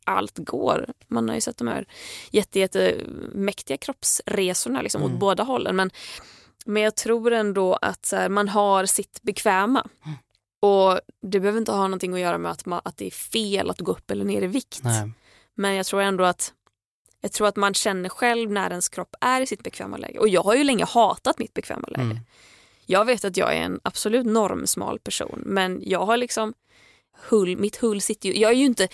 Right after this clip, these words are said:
Speaker 1: jag har ju inte de här höfterna som jag alltid har hatat, liksom. Att så här, jag är ju bredast strax under naveln. Och sen går jag ju in. Jag är ju inte,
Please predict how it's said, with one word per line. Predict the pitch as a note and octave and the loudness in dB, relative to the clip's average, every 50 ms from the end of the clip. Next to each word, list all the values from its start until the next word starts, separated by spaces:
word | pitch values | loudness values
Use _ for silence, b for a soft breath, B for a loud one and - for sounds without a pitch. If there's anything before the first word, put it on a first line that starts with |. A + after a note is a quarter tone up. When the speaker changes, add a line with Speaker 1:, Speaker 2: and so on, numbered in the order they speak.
| B B B | B B B
Speaker 1:
jag | B G#3+ | B 4
har | G#3+ A#3 | 4 6
ju | B3+ C#4+ | 4 4
inte | C4+ - | 4 2
de | A3+ G#3+ | 2 0
här | F3+ - | 0 0
höfterna | - B3 - - - - - - - G3 A3 - - - | -2 -4 -2 0 0 0 0 0 0 0 0 0 0 0
som | - - G3+ F#3+ | -2 -2 0 2
jag | F#3 F#3 F3+ - _ - | 2 2 0 -2 _ -2
alltid | A3 G#3 F3+ - - - F3+ | -2 -2 -2 -2 -6 -4 -4
har | - - | -2 0
hatat, | G3+ G#2 A2 - - - - | 0 0 0 0 -4 -12 -10
liksom. | - - - - F#3 | -10 -8 -6 -2 -2
Att | G3 - | 0 0
så | - | 0
här, | F#3+ G3 | 0 2
jag | G3+ G3+ G#3 | 4 4 6
är | A3+ B3 | 6 6
ju | C4 | 4
bredast | A#3 A3 B3+ B3+ A3 F3+ E3 F3+ E3+ - - - - - | 2 2 2 2 2 2 2 0 0 0 0 0 2 2
strax | - - - G3+ F#3 - - - | 0 0 0 0 -6 -6 -4 -4
under | F#3 F3+ F3 F3+ | -4 -2 -4 -2
naveln. | F3+ G3+ A3+ A3 - - - A3 C#4 - - _ b b b b b b | 0 2 0 0 0 -2 -2 -2 -2 -4 -6 _ b b b b b b
Och | b b G#3+ G3+ | b b 0 0
sen | G3 F#3 G#3 | 2 0 0
går | A#3 B3+ | 2 2
jag | G#3 | 2
ju | G3 G#3+ - - | 2 0 -2 0
in. | C4 C4+ G#3 - - | 0 0 0 0 -2
Jag | - G3 F#3 | 0 0 2
är | G#3+ | 2
ju | A#3+ C4 | 4 2
inte, | C4+ A#3+ A3+ - - E3 E3 | 2 0 0 -2 -4 -4 -4